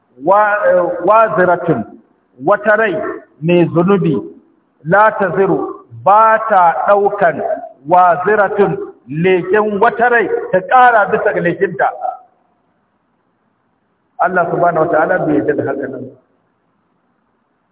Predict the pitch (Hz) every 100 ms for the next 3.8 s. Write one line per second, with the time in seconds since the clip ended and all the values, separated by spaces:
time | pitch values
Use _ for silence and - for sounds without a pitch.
0 | _ _ _ _ _ _ _ _ _ -
1 | 240 302 311 302 311 311 247 233 254 254
2 | 226 196 185 175 208 202 - - 254 247
3 | 233 226 226 208 202 214 233 240